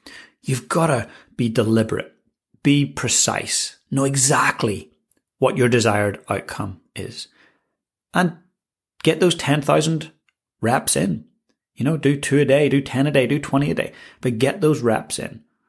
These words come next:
And that will help you get focused. When you open your eyes after your visualization, the result's not gonna be waiting for you, but you will have programmed your subconscious mind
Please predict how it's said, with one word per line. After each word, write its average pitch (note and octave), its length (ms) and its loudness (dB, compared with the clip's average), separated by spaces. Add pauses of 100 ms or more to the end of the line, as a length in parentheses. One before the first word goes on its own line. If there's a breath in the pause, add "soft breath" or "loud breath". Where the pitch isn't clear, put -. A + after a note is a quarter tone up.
(500)
And A#2+ 280 0
that B2+ 260 2
will C3 360 4
help - 360 -4
you C#3 400 0 (380)
get - 160 -2
focused. - 400 0
When C3 100 2
you D3+ 100 2
open D#3+ 260 0
your C3+ 140 4
eyes A#2 200 4
after G#2 220 -2
your A#2+ 80 -2
visualization, A2 840 -2 (600 soft breath)
the C#3 100 4
result's C#3 420 2
not C#3+ 160 0
gonna A#2+ 140 2
be A2+ 100 0
waiting B2 360 2
for G#2 240 -6
you, A2+ 160 -4
but - 400 -2 (920)
you B2+ 120 2
will C#3+ 140 4
have - 100 -6
programmed A#2+ 600 0
your - 60 -2
subconscious - 580 0
mind - 400 -4